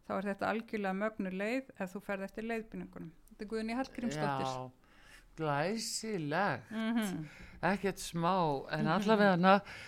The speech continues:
Speaker 2: að við hvetjum konur til þess að, að skoða þetta mjög vel núna. Það, það er L M L P-prógrammið hjá Lindu P og sjá hvað hún hefur upp á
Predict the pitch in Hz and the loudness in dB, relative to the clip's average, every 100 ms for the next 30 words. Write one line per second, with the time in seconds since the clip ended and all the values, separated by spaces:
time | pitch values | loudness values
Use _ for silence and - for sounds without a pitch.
0 | - - 185 190 247 247 226 - 240 226 | -12 -2 -2 0 -2 -2 -6 -2 0 2
1 | 214 233 220 202 202 185 185 190 - 220 | 0 2 2 2 0 0 0 -4 -2 2
2 | 220 214 214 208 190 196 208 190 190 202 | 2 2 0 0 0 2 2 4 4 2
3 | 196 - 185 190 208 202 208 196 190 185 | 0 -2 0 2 4 4 2 0 -2 -2
4 | - - - - - 196 170 175 - 185 | -10 -20 -20 -10 0 2 2 0 0 -2
5 | 185 185 180 - 170 - - 196 196 185 | 0 0 2 0 -2 -4 -4 0 2 0
6 | 180 - 190 185 185 175 175 180 160 - | -2 4 4 4 0 0 0 -2 -2 -2
7 | 165 165 - 135 135 - 165 185 233 247 | 0 0 -2 -8 -8 -6 -2 -2 -4 -8
8 | - - - - - - 165 170 165 147 | -16 -18 -20 -20 -20 -6 0 0 0 -4
9 | 175 180 175 - 165 - 156 170 165 156 | -4 -4 -4 -4 -4 -2 -2 0 0 -2
10 | 165 - | -4 -4